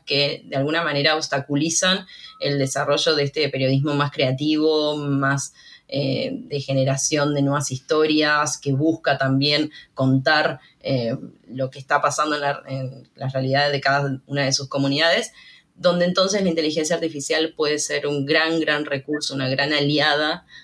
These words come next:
para... Eh, nada, que, que realmente potencie el trabajo de, de estas, de estos equipos.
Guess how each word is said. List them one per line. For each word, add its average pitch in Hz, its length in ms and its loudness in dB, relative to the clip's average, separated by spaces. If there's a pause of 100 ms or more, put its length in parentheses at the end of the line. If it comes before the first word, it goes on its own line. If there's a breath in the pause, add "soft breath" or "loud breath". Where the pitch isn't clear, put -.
(240 loud breath)
para... 131 880 -2
Eh, 113 360 -8 (640)
nada, 131 280 -2
que, 127 220 -4
que 139 120 0
realmente 156 760 0
potencie 139 560 -2
el 135 80 0
trabajo 123 460 -4
de, 113 340 -6 (180)
de 127 120 -6
estas, - 480 -10
de 135 80 -4
estos 131 240 -4
equipos. - 460 -12